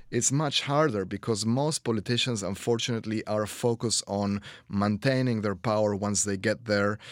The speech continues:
And, uh, you know, politics today everywhere, not just in the U S, has become a very, uh, mediatic game. I think since the sixties, seventies, even more so in the eighties, um, you can't be in politics if you're not charismatic,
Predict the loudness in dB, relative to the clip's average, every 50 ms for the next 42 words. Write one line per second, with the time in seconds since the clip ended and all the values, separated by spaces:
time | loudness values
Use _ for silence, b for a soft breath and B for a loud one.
0 | B B B _ -4 -2 0 0 0 0 0 0 0 -2 -2 -2 -2 0 0 0
1 | -2 -2 -2 -4 -4 -4 -4 -4 0 2 2 2 2 2 0 -2 -2 -2 -2 -2
2 | -2 -2 2 2 2 4 2 2 0 -2 -2 _ 0 0 0 2 0 0 0 -2
3 | -2 -2 -2 -2 -2 -2 -4 -4 -4 -2 -2 -2 -2 -2 -2 -2 -2 -2 -2 -2
4 | 0 0 2 2 2 0 0 0 0 -2 B B B B B B -4 -4 -2 -2
5 | -2 -2 -2 0 0 0 2 2 2 0 0 -2 -4 -4 -4 -4 -2 0 2 2
6 | 2 2 2 2 0 0 -2 -2 -4 -8 B B B B _ -2 -2 -2 0 0
7 | 2 2 2 2 2 2 2 2 4 2 2 0 0 -2 -2 -2 -4 -6 -4 -2
8 | 0 2 2 2 2 2 0 -2 -4 -4 -4 -4 -4 -2 -2 -2 -2 -2 -2 -2
9 | -2 -2 0 0 0 0 -2 -4 -4 -2 0 0 2 2 2 2 2 2 2 2
10 | 0 0 0 0 -2 0 0 0 0 0 0 -2 -4 -6 -4 -2 -2 0 0 0
11 | 0 0 0 0 0 0 0 0 0 0 -2 -4 -2 0 0 2 0 0 0 -2
12 | -2 0 0 -2 -2 B B B B B B B _ -2 0 0 0 0 -2 -2
13 | 0 0 0 0 0 0 2 2 2 2 2 2 0 2 2 0 0 2 2 4
14 | 4 4 2 0 0 -2 0 -2 -4 -2 -4 -4 -2 -2 0 0 0 0 -2 0
15 | 0 0 2 2 2 2 0 0 0 -2 -4 -6 -6 -10